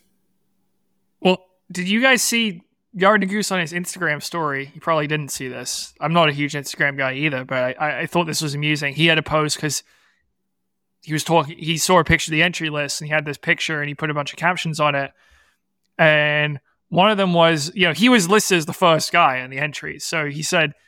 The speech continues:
"They really acted like I'm the headliner when I probably have the slowest five K P R in the field." Like, yes, I'm fast, but geez. I'm like, Dude, you better get used to this. Like, you're a three forty-three miler now, number four all time. You just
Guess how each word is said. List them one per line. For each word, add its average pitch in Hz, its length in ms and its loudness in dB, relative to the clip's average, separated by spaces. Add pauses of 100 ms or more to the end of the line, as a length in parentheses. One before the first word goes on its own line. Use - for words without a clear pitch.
(180)
"They 156 80 -2
really 190 260 6
acted 175 380 2
like 156 180 -2
I'm 165 140 2
the 147 80 -6
headliner 147 640 -2 (240)
when 165 100 -2
I 151 40 -4
probably 165 300 2
have 156 200 2
the 151 60 -10
slowest 160 380 -2
five 156 240 0
K 156 160 -6
P 156 160 -6
R 151 140 2
in 143 80 -6
the 139 60 -12
field." 139 480 -4
Like, 143 140 -8
yes, 160 360 0
I'm 151 100 -6
fast, - 640 -2
but - 160 -14
geez. 160 540 -4 (560)
I'm 170 60 -10
like, 175 280 2 (600)
Dude, 208 160 4
you 214 120 4
better 254 180 6
get 202 100 2
used 185 240 0
to 175 80 -4
this. 151 320 -6
Like, 170 240 -2 (220)
you're 208 240 0
a 202 40 2 (540)
three 202 140 -4
forty-three 202 440 0
miler 180 380 4
now, 202 440 4 (100)
number 180 280 -4 (160)
four 185 380 -2
all 180 140 0
time. 175 500 0
You 175 140 -12
just 175 300 -6